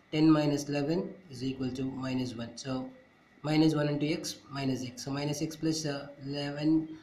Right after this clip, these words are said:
hundred divided by hundred. Now I'm just interchanging these two to write like this, and then what I'm going to do is next step, this hundred I'm going to multiply with this ten point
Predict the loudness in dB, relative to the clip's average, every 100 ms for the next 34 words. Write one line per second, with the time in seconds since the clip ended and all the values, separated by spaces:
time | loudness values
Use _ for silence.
0 | -20 _ -20 -20 -20 -20 _ -20 0 6
1 | 6 4 0 -2 -4 -2 0 2 0 0
2 | -8 -18 _ -2 0 0 -2 -10 -18 _
3 | _ _ -20 -20 _ _ 2 4 2 -4
4 | -14 -20 _ _ _ -20 0 4 4 4
5 | 2 2 2 4 4 2 0 0 0 0
6 | 0 0 0 -2 -2 -2 -2 -2 -6 -18
7 | _ 2 6 6 6 4 4 4 4 4
8 | 2 0 -2 -2 -4 -6 -12 -20 _ -4
9 | 0 0 0 4 6 6 4 2 0 2
10 | 2 2 0 -2 -2 -2 -4 -6 -8 -8
11 | -12 _ _ -2 0 0 0 -2 -4